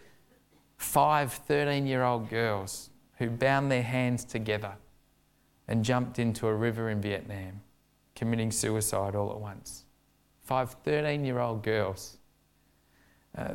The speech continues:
the reports were that their parents had scolded them. And they didn't have any other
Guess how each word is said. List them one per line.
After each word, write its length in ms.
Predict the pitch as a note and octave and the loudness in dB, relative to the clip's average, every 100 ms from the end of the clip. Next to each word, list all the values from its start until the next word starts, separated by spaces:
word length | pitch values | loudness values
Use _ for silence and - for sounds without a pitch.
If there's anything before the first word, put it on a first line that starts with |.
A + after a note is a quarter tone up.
| F#2+ | -4
the 100 | A#2+ | 2
reports 500 | A#2+ A2+ B2+ A#2 - | 0 4 2 2 2
were 60 | |
that 160 | A#2 A2 | 0 2
their 120 | A2 | 0
parents 560 | G#2 C3 B2 A#2+ G#2 - | -2 -2 0 0 -4 -6
had 200 | G#2 G2 | -6 -4
scolded 600 | - A2+ G#2+ A2 F#2+ - | -2 0 2 0 -4 -8
them. 160 | F#2 G2 _ _ _ _ _ _ _ - - | -14 -16 _ _ _ _ _ _ _ -20 -8
And 100 | A2+ | -2
they 100 | A#2+ | -2
didn't 180 | D3 E3+ | -2 -2
have 180 | E3 D3 | -2 0
any 220 | D3+ C#3 | -2 0
other 380 | B2 C3 B2+ | 0 2 0